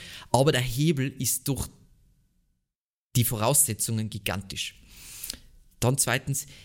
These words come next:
neben mehr Anfragen für Produkte oder Dienstleistungen, was auch immer du anbietest, kann seo und Content Marketing für Großkonzerne auch dazu dienen, ähm, neue Kontaktpunkte f-, mit verschiedenen Stakeholdern im Unternehmen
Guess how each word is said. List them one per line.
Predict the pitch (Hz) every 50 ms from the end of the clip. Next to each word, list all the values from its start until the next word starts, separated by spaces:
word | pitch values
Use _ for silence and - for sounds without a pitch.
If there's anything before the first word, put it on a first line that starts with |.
| - - -
neben | 107 110 120 127 147 165 160 180 170 160 156 156 -
mehr | - 113 120 120 123 123 - -
Anfragen | 117 127 127 - - 110 104 107 107
für | - - 104 95
Produkte | - - - 170 175 - - - 107
oder | 101 101
Dienstleistungen, | - - 143 160 156 - 131 135 139 - 135 117 107
was | 107 104 -
auch | -
immer | 127 131 135 131
du | 110 110
anbietest, | - 117 151 156 156 156 151 156 147 - - - - - -
kann | - - 127 127 139
seo | 143 - - 139 131 131 143 147 147 147 - - -
und | 139 135 127
Content | - 131 127 120 127 117
Marketing | 107 110 110 - - 120
für | - - 113
Großkonzerne | - 107 117 - - 123 113 - 110 110 113 110 - - - - - - _ _ _ _ _ - - - -
auch | 113 123 120
dazu | - 123 120 - -
dienen, | 110 123 117 117 117 120 - - - - - - - - - - - - -
ähm, | - 110 110 110 110 110 - - - - -
neue | - 120 117 113 135 160 170 165
Kontaktpunkte | - - 139 117 - - 123 - - - - - - 123 120 110 - - - 123 139 - - - - - _ _ _ _ _ _ - -
f-, | - - - - - _ _
mit | - 139 143 156 160
verschiedenen | - - 147 123 - - 139 135 151 131 120
Stakeholdern | - - - 120 123 123 - - - - 120 117 120 110 113 110
im | - - 127 123 135 131
Unternehmen | - 117 110 - 113 107 110 113 117 117 113 113 117